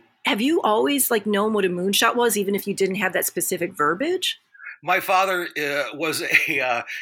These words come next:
Speaker 2: he was a rocket scientist, uh, over at Air
Speaker 1: Oh my
Speaker 2: Force
Speaker 1: God.
Speaker 2: Base. So I'm aware, back in, like, the sixties, so I'm aware of it.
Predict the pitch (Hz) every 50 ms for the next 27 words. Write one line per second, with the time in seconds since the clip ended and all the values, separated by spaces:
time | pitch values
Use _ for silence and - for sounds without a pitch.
0 | - - - 165 160 151 151 151 165 143 - - 135 123 120 113 - 117 117 113
1 | - - - - - - 127 117 113 113 107 107 113 - - 143 127 127 110 -
2 | 214 208 190 117 117 104 - - - 107 107 - - - - _ _ _ _ _
3 | _ _ - - 127 120 117 104 90 - _ 131 120 _ _ _ - - - 135
4 | 147 151 143 135 135 127 135 - 123 135 135 117 147 156 151 - 156 135 127 123
5 | 120 - - 139 135 - - 107 95 92 - 107 - 139 143 131 117 110 95 87
6 | - - - _ - - - - - 147